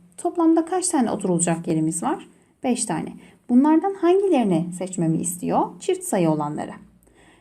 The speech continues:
Çift sayı kaç tane var? İki tane. Dolayısıyla istenilen durum iki, tüm durum beş.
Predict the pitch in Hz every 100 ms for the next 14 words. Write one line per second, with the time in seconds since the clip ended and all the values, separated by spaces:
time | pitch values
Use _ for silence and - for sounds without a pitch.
0 | _ - 359 - 311 320 359 349 254 185
1 | 160 - 143 - - - 277 277 220 160
2 | 156 269 320 320 320 311 254 185 277 -
3 | 254 202 160 156 170 - 302 - 320 330
4 | 339 254 180 160 160 240 320